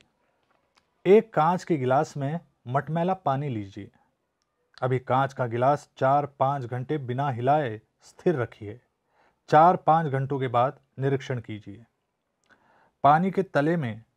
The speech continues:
मिट्टी के कण जमा हो गए हैं, लेकिन मिट्टी के कण जमा होने में बहुत वक्त लगता है।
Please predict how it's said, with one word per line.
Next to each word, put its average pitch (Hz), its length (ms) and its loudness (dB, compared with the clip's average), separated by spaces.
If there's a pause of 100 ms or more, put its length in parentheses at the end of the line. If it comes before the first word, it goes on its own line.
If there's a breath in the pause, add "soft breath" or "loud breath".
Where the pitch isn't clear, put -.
(360)
मिट्टी 165 380 -2
के 175 100 2
कण 156 360 -4
जमा 123 220 -2
हो 107 180 -6
गए 110 160 -6
हैं, 101 280 -14 (800)
लेकिन 156 340 0
मिट्टी 135 380 -4
के 175 120 -2
कण 160 280 -4
जमा 131 220 -2
होने 123 240 -4
में 147 380 -6
बहुत 120 260 -4
वक्त 151 260 -6
लगता 113 300 -4
है। 104 200 -20